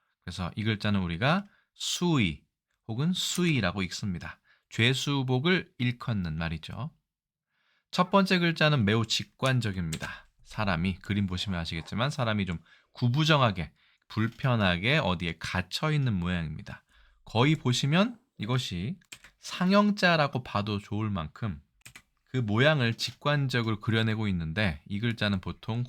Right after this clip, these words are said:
회의자로 봅니다. 그렇죠? 큰 입구 몸 안에, 큰 어떤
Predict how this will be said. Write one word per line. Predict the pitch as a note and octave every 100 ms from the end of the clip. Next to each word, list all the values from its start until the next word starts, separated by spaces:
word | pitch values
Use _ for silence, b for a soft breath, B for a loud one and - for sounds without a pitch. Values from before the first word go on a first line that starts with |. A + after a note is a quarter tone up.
| - -
회의자로 | G#3+ G#3+ G#3 B2 F2
봅니다. | F2 D#2 - - _ _ _ _ _
그렇죠? | - - C3 D#3 _ _ _ _
큰 | - F3
입구 | D#3 A2 - B2+
몸 | A2 G2+ A2+ -
안에, | F2 G#2 G#2 D#2+ _ _ _
큰 | - C#3+ A2+ - - _ _
어떤 | F#2 - E2 F#2